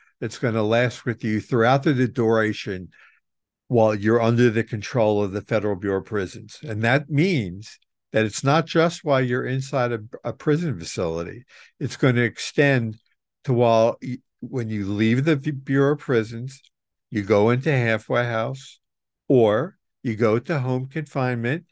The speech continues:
and you're on, on supervised release. And it extends throughout supervised release until you're off of supervised release. And any little tiny thing that you do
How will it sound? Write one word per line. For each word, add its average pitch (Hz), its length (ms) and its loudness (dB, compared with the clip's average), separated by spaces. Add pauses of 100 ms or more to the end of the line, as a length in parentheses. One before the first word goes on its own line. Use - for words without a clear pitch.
(300)
and 127 180 -4
you're 117 160 2
on, 117 120 2
on 120 320 -2
supervised 113 720 0
release. 127 640 -4 (420)
And 110 160 -4
it 104 100 -4
extends 113 880 0 (520)
throughout 127 540 4
supervised 135 720 0
release 127 520 -2
until 123 360 -2
you're 113 280 2 (120)
off 147 300 2
of 110 140 -4
supervised 90 680 -4
release. 98 580 -10 (920)
And 120 260 -4
any 151 320 6
little 123 520 4
tiny 156 500 -4
thing 147 420 -2
that 139 160 0
you 135 260 2
do 117 640 0